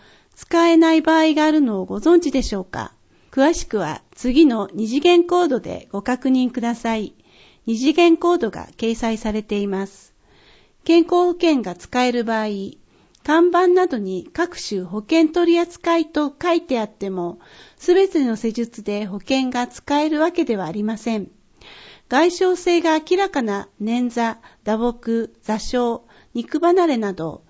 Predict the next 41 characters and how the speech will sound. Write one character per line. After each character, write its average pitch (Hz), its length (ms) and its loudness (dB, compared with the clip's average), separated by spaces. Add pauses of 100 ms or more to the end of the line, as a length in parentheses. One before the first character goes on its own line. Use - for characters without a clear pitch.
(500)
負 254 80 -4
傷 311 300 2
の 311 180 6
原 311 140 2
因 294 260 4
が 254 400 -2
外 254 200 0
傷 349 240 0
性 330 240 2
に 320 120 6
よ 302 120 2
る 311 120 -2
こ 339 100 -4
と 311 160 -4
が 180 240 -10 (340)
明 277 200 0
確 320 260 0
な 294 160 4
場 277 200 0
合 254 200 -2
は、 254 300 -2 (320)
国 294 320 2
民 311 180 8
健 302 220 0
康 294 140 -4
保 277 180 2
険 233 280 -4
が 190 140 -14
使 - 260 -8
え 220 120 -4
ま 214 180 -4
す。 - 240 -20 (500)
医 302 120 -2
師 415 160 -2
の 339 140 4
同 269 200 2
意 240 80 0
が 226 320 -4
あ 233 100 -2
る 196 280 -4
骨 214 180 -6